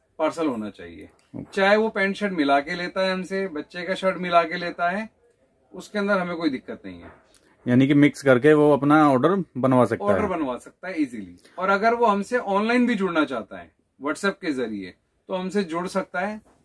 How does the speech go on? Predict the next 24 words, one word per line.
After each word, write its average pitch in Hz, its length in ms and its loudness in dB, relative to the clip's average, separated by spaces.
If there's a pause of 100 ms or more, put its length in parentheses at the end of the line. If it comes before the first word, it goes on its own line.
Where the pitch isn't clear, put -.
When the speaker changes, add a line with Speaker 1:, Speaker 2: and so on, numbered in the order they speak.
(120)
Speaker 1:
WhatsApp 160 400 -2
के 202 60 -2
ऊपर 202 220 0
वो 208 120 2
अपनी 202 200 -4
एक 196 120 -2
बार 202 120 2
detail 160 420 -2
डाले 156 280 0
हमारे 160 360 -4
दिए 156 200 2
गए 160 100 0
number 147 320 -2
के 147 100 -6
ऊपर 185 340 -6 (800)
कि 175 60 -10
वो 190 180 -2
कहाँ 165 340 -2
से 190 180 -6
हैं, 190 220 -4
किस 165 220 -14
जगह 147 220 -4
से 165 180 -10
हैं। 214 180 -8